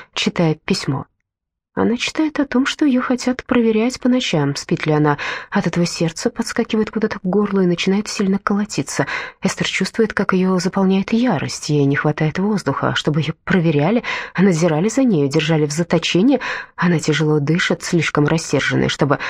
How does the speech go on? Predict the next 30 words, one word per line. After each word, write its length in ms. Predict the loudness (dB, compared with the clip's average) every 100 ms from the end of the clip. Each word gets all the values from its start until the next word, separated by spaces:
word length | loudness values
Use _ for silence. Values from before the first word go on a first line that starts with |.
| -4 -2
ощутить 480 | 0 0 -2 -4
признательность 720 | -2 0 2 2 2 0 0 -2
Эстер 320 | -2 -2 0
за 240 | 2 0
заботу 380 | 2 0 0 2
о 60 | 2
ее 120 | 2
здоровье, 480 | 2 0 2 0 -2 -4 -6 -2
за 160 | 0
беспокойство 800 | 0 0 -4 -2 -4 -4 -2 0
из-за 240 | 0 2 2
ее, 180 | 2
возможно, 440 | 2 2 2 2 0
скрытой 420 | 0 -2 0 0
болезни. 500 | 2 2 2 2 0 0 -8 -12 _
Когда 240 | 0 4
она 140 | 4 4
дочитывает 480 | 0 0 0 -2 0
последний 460 | -4 0 2 2
абзац, 520 | 2 0 -2 -2 -2
недоверчивая 720 | 2 4 2 0 -2 0 0 2
улыбка 460 | 2 2 0 -2 -2 -6 -6
растягивает 720 | 0 0 0 -2 0 -2 -2 -2
рот. 260 | -4 -8 -20 _ _
А 160 | 2 4
она 120 | 6
едва 240 | 6 6 6
не 100 | 6
смеется 460 | 4 4 4 0
вслух, 420 | -2 0 -2 -2